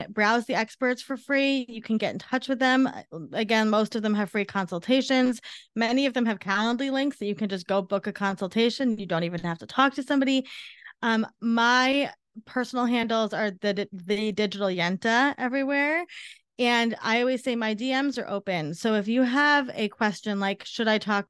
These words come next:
to this?" or "Do you have a recommendation for a divorce coach?" or whatever, always feel free to, to D M me. I'm happy to message people all the time.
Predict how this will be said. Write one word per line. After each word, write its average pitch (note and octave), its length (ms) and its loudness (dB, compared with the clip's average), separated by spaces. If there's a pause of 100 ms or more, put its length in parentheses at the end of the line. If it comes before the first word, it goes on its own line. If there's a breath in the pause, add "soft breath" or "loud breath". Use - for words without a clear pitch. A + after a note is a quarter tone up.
to A3 100 -4
this?" G3+ 240 -4
or F#3 100 -2
"Do F3 120 -8
you G#3+ 80 0
have A3 160 2
a G#3 180 0
recommendation G3 600 -4
for G3+ 140 0
a G3 40 0
divorce F#3+ 360 -2
coach?" F#3 320 -4
or G3 40 -4
whatever, F#3+ 340 -2 (520 loud breath)
always C4 440 4
feel A#3+ 220 2
free A3 180 -2
to, G3 180 -2 (220)
to G#3 100 -4
D F3+ 160 -2
M D#3+ 160 0
me. B3+ 280 -2
I'm F3+ 300 0
happy F#3+ 380 -2
to G3 320 -2
message F#3 340 -4
people B3 500 -4
all F3+ 180 -2
the F#3+ 60 -4
time. B3+ 280 0